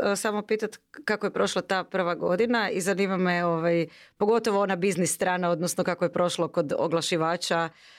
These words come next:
e, i, i, ovaj, mm, kako si njih uvjerio da <laughs> o-, se oglašavaju u publikaciji, e,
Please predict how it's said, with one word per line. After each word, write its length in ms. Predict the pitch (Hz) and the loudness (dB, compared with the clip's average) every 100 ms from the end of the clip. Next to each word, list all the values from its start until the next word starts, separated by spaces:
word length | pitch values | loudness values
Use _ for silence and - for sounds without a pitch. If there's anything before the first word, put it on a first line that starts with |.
| - _ | -20 _
e, 840 | - 180 165 165 160 156 156 156 156 - - - | -2 0 2 2 2 2 2 0 -2 -6 -18 -12
i, 180 | - 180 - 151 - - _ _ _ _ _ - - | -6 -6 -4 -6 -6 -20 _ _ _ _ _ -20 -4
i, 440 | 180 208 185 170 165 | 2 4 4 4 2
ovaj, 760 | 175 170 156 170 170 165 160 | 2 0 0 0 2 2 2
mm, 580 | 160 _ 175 180 170 170 151 | 0 _ 0 4 4 4 2
kako 200 | 196 175 | -4 -2
si 140 | 202 | -2
njih 180 | 190 175 | -2 0
uvjerio 400 | 160 165 165 151 | 0 2 2 2
da 320 | 151 156 165 180 254 | 0 0 -2 -2 0
<laughs> 180 | 208 | 0
o-, 200 | - 233 | 2 0
se 160 | 196 214 | 2 0
oglašavaju 680 | 180 190 220 196 185 175 170 | 2 0 0 0 2 4 2
u 340 | - 175 170 170 - - _ | 2 2 2 0 -14 -20 _
publikaciji, 680 | 185 185 190 196 - 180 | 0 0 0 -2 0 2
e, 120 | 170 | 2